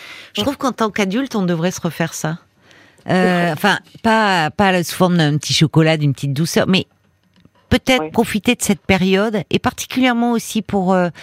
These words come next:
Speaker 1: pour les personnes pour qui cette période, elle est difficile à vivre, pour
Speaker 2: Oui,
Speaker 1: des
Speaker 2: bah
Speaker 1: tas
Speaker 2: oui.
Speaker 1: de raisons, parce qu'elle
Speaker 2: Oui.
Speaker 1: renvoie à la solitude, ou à une
Speaker 2: Bah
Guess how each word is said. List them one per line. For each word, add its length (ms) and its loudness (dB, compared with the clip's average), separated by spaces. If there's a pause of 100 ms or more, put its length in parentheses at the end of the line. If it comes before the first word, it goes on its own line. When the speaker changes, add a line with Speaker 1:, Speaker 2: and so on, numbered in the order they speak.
(280)
Speaker 1:
pour 120 0
les 100 4
personnes 480 -2
pour 140 -8
qui 140 -2
cette 220 -4
période, 380 2
elle 100 0
est 60 0
difficile 460 -4
à 40 4
vivre, 480 -2 (600)
pour 100 -2
Speaker 2:
Oui, 60 0
Speaker 1:
des 80 2
Speaker 2:
bah 80 -2
Speaker 1:
tas 80 2
Speaker 2:
oui. 40 0
Speaker 1:
de 60 2
raisons, 480 2 (340)
parce 140 -2
qu'elle 140 2
Speaker 2:
Oui. 60 0
Speaker 1:
renvoie 260 0
à 20 2
la 100 0
solitude, 800 0
ou 100 2
à 60 2
une 80 0
Speaker 2:
Bah 60 -4